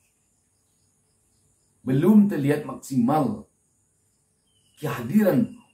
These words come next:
wakil rakyat untuk memperjuangkan rakyat yang diwakilinya saat ini. Memang kita akui ada perdebatan yang sengit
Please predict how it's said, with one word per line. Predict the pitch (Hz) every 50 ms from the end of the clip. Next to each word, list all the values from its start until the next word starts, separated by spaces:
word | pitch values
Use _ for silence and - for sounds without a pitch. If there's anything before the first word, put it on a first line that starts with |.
| -
wakil | 120 127 123 - 135 120 -
rakyat | - - - 104 110 127 135 131 - - _ _ _ _ _ _ _ _ _ _ _ _
untuk | - 139 147 147 - 202 196 -
memperjuangkan | 160 147 110 143 131 120 110 127 139 - 214 214 196 - - 139 - - - - _ _ _ _ _ _ -
rakyat | - - - 139 147 160 156 -
yang | 143 139 139
diwakilinya | 131 131 123 123 - - - 202 196 185 147 123 113 - - - _ _ _ _ _ _ _ _ _ _ _ _ _ _ _
saat | _ - - 123 123 123 123 131
ini. | 147 143 131 110 101 - - - _ _ _ _ _ _ _ _ _ _ _ _ _ _ _ _ _ _ _ _ _ _ _ _ _ _ _ _ _ _ _ _ _ _ _ _ _ _ _ _ _ _ _ _ _ _ _ _ _ _ _ _ _ _ _ - _ _ _ _ _ _ _ _ _ _ _ _ _ _ _ _ _
Memang | 151 160 180 202 208 208 -
kita | - - 165 160 156 156
akui | - 165 175 180 180 185 190 185 - - - _ _ _ _ _ _ _ _ _ _ _ _ _ _ _ _ _ _ _ _ _ _ _ _ _ _ _ _ _ _ _
ada | - 120 131 123 139 147 143 143
perdebatan | - 147 131 123 143 117 104 117 123 - - 151 147 143
yang | 131
sengit | - - 120 123 139 - 214 214 208 - - -